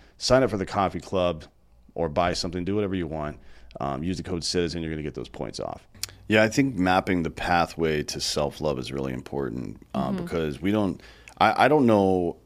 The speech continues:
Speaker 1: many people, I actually, maybe two,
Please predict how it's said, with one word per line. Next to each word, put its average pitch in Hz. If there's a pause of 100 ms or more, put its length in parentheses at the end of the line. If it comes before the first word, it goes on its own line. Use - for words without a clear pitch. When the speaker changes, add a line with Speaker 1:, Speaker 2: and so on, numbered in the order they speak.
(340)
Speaker 1:
many 98
people, 76
I 98
actually, 85 (540)
maybe 85
two, 65